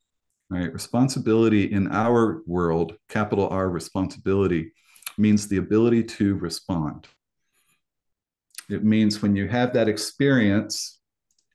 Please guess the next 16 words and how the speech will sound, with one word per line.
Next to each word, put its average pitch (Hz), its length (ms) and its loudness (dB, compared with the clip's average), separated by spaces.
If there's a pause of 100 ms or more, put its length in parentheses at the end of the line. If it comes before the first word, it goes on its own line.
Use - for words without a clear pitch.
(100)
and 101 100 -2
your 98 180 -2
experience 120 640 0
is 95 300 -4 (140)
suboptimal 117 1080 0
and 98 180 2
not 120 260 0
quite 113 400 -2
right, 95 600 -4 (1000)
you're 104 220 -4
always 139 300 2
gonna 113 180 0
go 107 300 2
below 98 320 -2
the 110 100 -6
line, 110 540 0